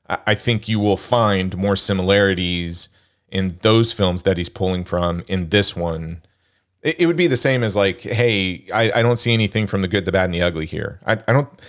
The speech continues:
the cool thing about Westerns, I mean, Brad and I have talked about this on, on, you know, various shows, is they do borrow heavily from the samurai film.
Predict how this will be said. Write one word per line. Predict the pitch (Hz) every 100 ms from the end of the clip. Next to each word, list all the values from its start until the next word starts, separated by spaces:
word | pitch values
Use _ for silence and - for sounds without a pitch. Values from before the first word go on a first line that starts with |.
| - - - - -
the | 151
cool | 185
thing | 196 180
about | 143 107
Westerns, | 113 127 104 87 85 87 -
I |
mean, | 101 98 90
Brad | - - 107
and | 110
I | 101
have | 92
talked | 98 -
about | 95 87
this | 85
on, | 87 82 82 _ _
on, | 90 92 85 - -
you | 90
know, | 82 - -
various | 98 82
shows, | - 135 123
is | 90 87
they | 113
do | 107 143 113 82 _ _
borrow | 120 104
heavily | 90 120 104 92
from | 92 87
the |
samurai | - 147 135 87
film. | 82 82 80 80